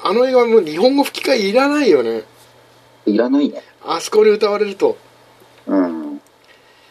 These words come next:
Speaker 1: いや、ちなみにでもさ、グレイテストショーマンは結構ヒロインもい、ヒロ-、ヒ-、ヒーローというか、まあね、いっぱいいたでしょ、キャストがさ。
Speaker 2: うん。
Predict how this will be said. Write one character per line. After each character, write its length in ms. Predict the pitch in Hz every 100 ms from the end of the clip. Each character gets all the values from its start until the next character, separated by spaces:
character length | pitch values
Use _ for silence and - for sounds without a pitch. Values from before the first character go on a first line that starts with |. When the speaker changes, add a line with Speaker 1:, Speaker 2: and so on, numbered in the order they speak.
| _
Speaker 1:
い 40 | 139
や、 220 | 147 147
ち 120 | 147
な 80 | 202
み 80 | 208
に 80 | 190
で 100 | 214
も 140 | 175
さ、 160 | 160 123
グ 160 | -
レ 60 | 180
イ 20 |
テ 60 | 214
ス 40 |
ト 40 | 220
シ 100 | 247
ョ 60 |
ー 20 | 226
マ 100 | 180
ン 40 |
は 60 | 147
結 160 | 254
構 80 | 226
ヒ 200 | 208 202
ロ 200 | 208 247
イ 80 | 226
ン 120 | 190
も 120 | 156
い、 160 | 139 143 _ _ - - _ _ _ -
ヒ 200 | - 202
ロ-、 200 | 214 214
ヒ-、 560 | 196 175 - 226 226 220
ヒ 60 | 180
ー 60 | 208
ロ 80 | 180
ー 20 |
と 80 | 165
い 60 |
う 20 | 147
か、 100 | 147
ま 160 | 147
あ 20 | 139
ね、 320 | 175 135 104 - -
い 80 | 160
っ 40 |
ぱ 140 | - 208
い 40 |
い 20 |
た 80 | 220
で 80 | 196
し 60 | 160
ょ、 40 |
キ 80 | -
ャ 80 | 170
ス 80 |
ト 100 | -
が 120 | 127 120
さ。 240 | 113 104 _ _ _ _ _ _ _ -
Speaker 2:
う 60 | 110
ん。 280 | 98 82